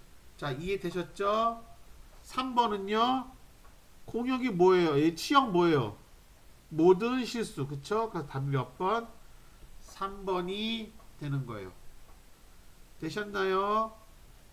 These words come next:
자, 사백 번. 일 대 일 함수이지만 대응이 아닌 것.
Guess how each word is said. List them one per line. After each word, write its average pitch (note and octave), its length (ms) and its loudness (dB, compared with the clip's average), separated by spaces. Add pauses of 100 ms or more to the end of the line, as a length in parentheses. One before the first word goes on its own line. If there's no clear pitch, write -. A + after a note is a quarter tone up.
자, E3 160 0
사백 G#3 480 -2
번. A3 600 4 (920)
일 C4 360 -2
대 C4 120 0
일 A#3+ 320 4
함수이지만 B3 1040 2
대응이 G3+ 560 6
아닌 E3+ 480 0
것. C3 220 0